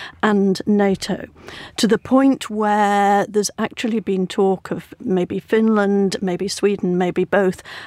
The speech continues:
actually joining nato. Now, I don't think that's actually going to happen, because I think what they've got at the moment is, um, almost the perfect arrangement. Um, in a way, it's a bit like, um,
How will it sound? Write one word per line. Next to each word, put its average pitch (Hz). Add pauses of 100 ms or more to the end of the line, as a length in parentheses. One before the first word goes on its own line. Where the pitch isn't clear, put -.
(120)
actually 196
joining 185
nato. - (800)
Now, 208 (680)
I 254
don't 262
think 233
that's -
actually 185
going 165
to 180
happen, -
because -
I 180
think 202
what 196
they've 196
got 196
at -
the 196
moment 208
is, 185
um, 185
almost 202
the 165
perfect -
arrangement. 196 (440)
Um, 185
in 214
a 196
way, 196
it's -
a 185
bit -
like, 180
um, 180